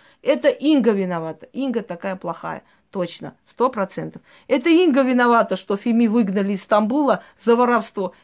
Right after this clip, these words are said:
Это все Инга виновата, <laughs> это ее вина, больше ничья. Инга виновата, что Матвей алкаш,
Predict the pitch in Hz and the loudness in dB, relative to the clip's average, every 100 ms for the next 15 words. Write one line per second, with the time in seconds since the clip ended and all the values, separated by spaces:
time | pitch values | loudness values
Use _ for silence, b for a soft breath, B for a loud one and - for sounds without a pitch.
0 | - 240 247 208 - 311 - 247 247 226 | -2 -2 0 -4 -2 -2 0 2 4 4
1 | 196 180 180 - 277 - - 240 233 262 | 0 -2 -4 0 2 2 0 0 0 -2
2 | 262 277 269 277 190 185 180 170 B B | -2 0 2 2 2 0 0 -2 B B
3 | - 202 311 269 285 247 240 - 196 170 | -4 2 2 2 0 2 0 -2 -4 -4
4 | b b b 294 370 302 269 247 233 220 | b b b 0 2 4 2 4 4 4
5 | 208 190 - 196 202 202 269 277 196 196 | 2 -4 -4 -2 -2 -2 -4 0 0 0
6 | 180 170 | -2 -4